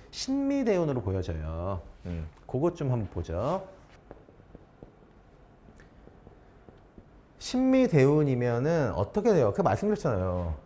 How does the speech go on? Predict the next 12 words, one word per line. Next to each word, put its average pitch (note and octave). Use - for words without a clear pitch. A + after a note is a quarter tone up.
지지토가 G#3
또 C#4
오죠. A2
얘 F3+
깨지잖아요. G3
일지월지가. G2
그쵸? F3+
관도 E3+
깨져요. A2
얘와 C#3
병신 A2
합도하죠. D3